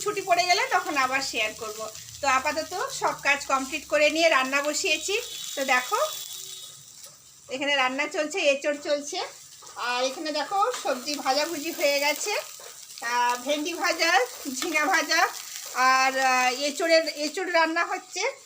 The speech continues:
আর রান্না করতেছি তোমার, আহ, কুমড়ো ডাঁটা, আলু, ঝিঙে, বেগুন সব দিয়ে একটা পোস্ত দিয়ে রান্না করব, ডাল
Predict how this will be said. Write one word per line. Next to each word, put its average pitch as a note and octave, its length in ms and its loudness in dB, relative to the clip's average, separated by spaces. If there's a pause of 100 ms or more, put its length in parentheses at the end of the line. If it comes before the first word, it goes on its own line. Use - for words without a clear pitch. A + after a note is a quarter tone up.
(240)
আর C#4 240 2
রান্না C#4+ 280 0
করতেছি F4 520 -6 (160)
তোমার, D4 380 2 (460)
আহ, B3 540 2
কুমড়ো E4 260 0
ডাঁটা, E4+ 300 4 (140)
আলু, D4 280 0
ঝিঙে, D4+ 580 4 (100)
বেগুন C#4+ 460 -2
সব C#4 340 0
দিয়ে D4 180 0
একটা C#4+ 220 0
পোস্ত C#4 380 -2
দিয়ে D4 200 -2
রান্না C4 300 0
করব, D4 340 0
ডাল A3+ 300 0